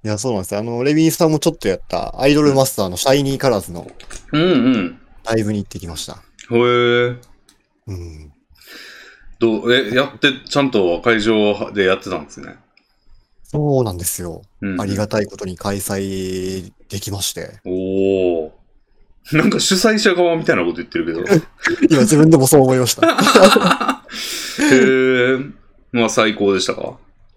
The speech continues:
Speaker 1: いや、もう良かったですね。
Speaker 2: うーん。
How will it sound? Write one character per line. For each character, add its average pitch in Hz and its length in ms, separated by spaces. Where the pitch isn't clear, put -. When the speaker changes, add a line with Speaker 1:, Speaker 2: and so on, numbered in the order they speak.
Speaker 1:
い 139 120
や、 139 160
も 131 220
う 131 40
良 127 80
か 135 120
っ - 60
た 135 100
で 110 80
す - 160
ね。 98 380
Speaker 2:
う - 20
ー 95 680
ん。 85 120